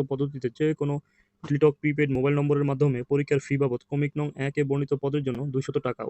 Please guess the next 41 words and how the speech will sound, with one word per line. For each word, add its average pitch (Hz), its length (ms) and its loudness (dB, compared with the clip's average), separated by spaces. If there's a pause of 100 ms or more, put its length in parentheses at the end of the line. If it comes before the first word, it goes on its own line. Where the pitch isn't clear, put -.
ও - 20 6 (680)
টেলিটকের 151 460 2
সার্ভিস 139 260 -2 (100)
চার্জ, 135 180 2 (220)
ভ্যাট 139 220 0
সহ 139 100 2 (100)
তেইশ 151 160 0 (160)
টাকা 143 220 0
সহ 127 120 0 (120)
মোট 156 200 0
দুইশত 139 240 -4 (180)
তেইশ 143 240 0
টাকা 127 160 -2 (400)
অনাধিক 143 320 0
বাহাত্তর 139 280 0
ঘন্টার 143 280 2
মধ্যে 131 260 -2
জমা 135 240 2
দিবেন। 110 160 -10 (480)
বিশেষভাবে 160 520 2
উল্লেখ্য, 156 300 2 (160)
অনলাইনে 151 320 0
আবেদন 143 260 -2
পত-, 151 200 0 (100)
আবেদনপত্র 143 440 -2 (100)
সকল 147 260 0
অংশ 139 100 -4 (120)
পূরণ 147 240 0
করে 131 120 2 (440)
সাবমিট 135 360 0
করা 151 180 8
হলেও 135 200 6 (100)
পরীক্ষার 143 360 0
ফি 143 100 0 (100)
জমা 135 280 2
না 143 60 0 (140)
দেওয়া 147 180 2
পর্যন্ত 143 240 0 (100)
অনলাইনে 139 300 0
আবেদনপত্র 139 380 -2 (100)
কোনো 135 140 -2